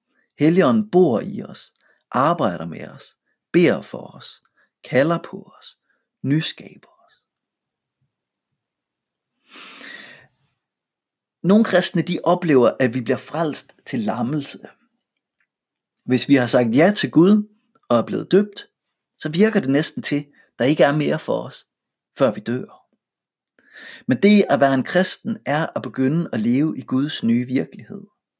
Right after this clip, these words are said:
Der er tale om en ny virkelighed, der først fuldendes på den nye jord, men som allerede er begyndt her. Det er det, Jesus han taler om, når han taler om Guds rige. Og derfor giver det mening at arbejde med den vejledning til liv og formation,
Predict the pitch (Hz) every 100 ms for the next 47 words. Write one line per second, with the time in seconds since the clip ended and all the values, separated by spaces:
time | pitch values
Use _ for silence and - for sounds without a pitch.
0 | _ _ _ _ 131 123 147 160 180 120
1 | 117 127 170 190 120 151 170 135 120 127
2 | - - _ _ 98 - 151 165 - 175
3 | 185 165 120 - 120 123 127 160 185 165
4 | 110 - _ _ _ - 123 131 - 135
5 | 170 123 117 123 - 104 - 151 139 -
6 | 175 - - _ _ _ _ _ _ _
7 | _ - 117 139 156 160 139 139 127 170
8 | 135 110 110 110 _ _ _ 101 104 147
9 | 131 98 101 117 131 - - 107 165 -
10 | _ _ _ _ _ _ _ _ _ _
11 | _ _ 117 180 156 170 156 135 135 131
12 | 151 185 170 - _ _ - - 135 165
13 | 170 123 120 127 131 117 123 160 190 165
14 | 117 113 131 120 175 185 - - 113 120
15 | - 196 71